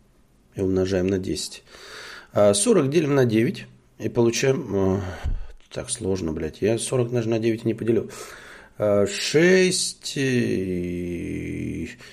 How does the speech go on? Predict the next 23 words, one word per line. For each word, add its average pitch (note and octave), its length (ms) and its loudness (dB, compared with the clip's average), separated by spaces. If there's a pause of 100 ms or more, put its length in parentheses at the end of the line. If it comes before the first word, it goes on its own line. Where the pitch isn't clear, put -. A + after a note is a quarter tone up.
(480)
шесть, - 1200 0 (1200)
это G2+ 160 0
тридцать - 280 0
шесть, - 340 2
и - 20 -4
потом G2 220 0
опять F#2 260 2
четыре, C#3 400 0
шесть - 540 2 (840)
и A#2 180 4
запятая A2 580 2
шесть, C#3+ 540 2
шесть C3 380 2
в - 60 -12
периоде, G#2 460 2
да, C3 220 4
и A#2 80 4
получается B2 600 2
шестьдесят B2+ 560 2
шесть - 400 0
тысяч - 280 -4
зарплата G#2+ 520 2
его. D#3+ 240 -4